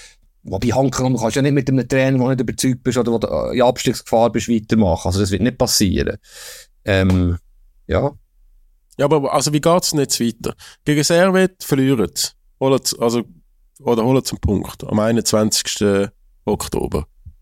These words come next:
Speaker 2: ähm, nach der Nazi-Pause. Und dann, dann sagt man, hey, ein Punkt ist schon mal ein riesen Fortschritt, wir haben nicht verloren. Und, und nachher gewinnst du vielleicht auch nicht gegen Lausanne Spor am neunundzwanzigsten Oktober und dann, und dann verliert man, also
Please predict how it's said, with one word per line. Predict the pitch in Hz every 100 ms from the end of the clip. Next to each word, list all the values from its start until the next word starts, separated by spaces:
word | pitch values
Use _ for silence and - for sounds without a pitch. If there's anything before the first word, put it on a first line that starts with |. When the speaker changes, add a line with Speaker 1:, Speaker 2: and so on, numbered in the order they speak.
| _
Speaker 2:
ähm, | 101 101 101 104 104 104 107
nach | 104 104
der | 107
Nazi-Pause. | 101 - - - - - - -
Und | 104 98 123
dann, | 131 135
dann | 120 139 139 123 113 113
sagt | 120 131 135
man, | 135 131 127 - -
hey, | - 135
ein | -
Punkt | 139 147 -
ist | 127
schon | 131
mal | 131
ein | 127
riesen | 139 135
Fortschritt, | 123 135 139 135 107
wir | 110
haben | 117
nicht | 113
verloren. | - 104 104 101 - - _ _ _ - - -
Und, | 117 117 117 -
und | - 123 123
nachher | 135 - 143 139 139 - - _ _ -
gewinnst | 139 139
du | -
vielleicht | 135 -
auch | 131
nicht | 127 120
gegen | 123 131
Lausanne | 156 165 160
Spor | - - 147 156 147
am | 135
neunundzwanzigsten | 147 160 156 151 143 139 - 151
Oktober | 143 - 139 143 135
und | - 117 -
dann, | 127 131
und | 123 -
dann | 120
verliert | - 123 127
man, | - 107 - _ - 64 71 - - -
also | 110